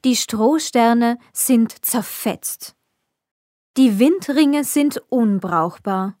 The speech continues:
Die Päckchen sind zerstört. Das Geschenkpapier ist zerrissen. Das ganze Zimmer ist verwüstet. Und Monka?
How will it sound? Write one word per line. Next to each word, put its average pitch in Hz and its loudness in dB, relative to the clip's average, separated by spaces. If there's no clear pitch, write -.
Die 311 6
Päckchen 294 -2
sind 294 0
zerstört. 294 -2
Das - 0
Geschenkpapier 262 0
ist - -4
zerrissen. 196 -2
Das - 0
ganze 311 0
Zimmer 294 2
ist - -4
verwüstet. 269 -2
Und 262 0
Monka? 208 0